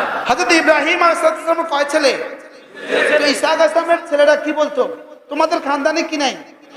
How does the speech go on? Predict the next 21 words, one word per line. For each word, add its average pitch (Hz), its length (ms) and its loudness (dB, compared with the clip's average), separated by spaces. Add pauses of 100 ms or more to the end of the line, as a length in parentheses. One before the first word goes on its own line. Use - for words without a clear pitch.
(360)
আর 220 160 0
ইনারা 311 260 6
কি 330 160 0
বলতেন? 302 360 2 (1000)
"আসবে।" 233 540 2 (260)
শেষ 269 380 2
তক - 440 0
যেতে, 247 500 6
যেতে, 226 480 2
যেতে, 220 480 0
যেতে, 208 480 -4
যেতে, 220 500 -2
যেতে, 214 480 -2
যেতে, 208 360 -6 (100)
যেতে, 226 300 0 (400)
যেতে, 226 460 4
যেতে, 233 500 4
যেতে, 233 880 0 (160)
যেতে, 233 460 4
যেতে, 247 460 4
যেতে, 254 300 4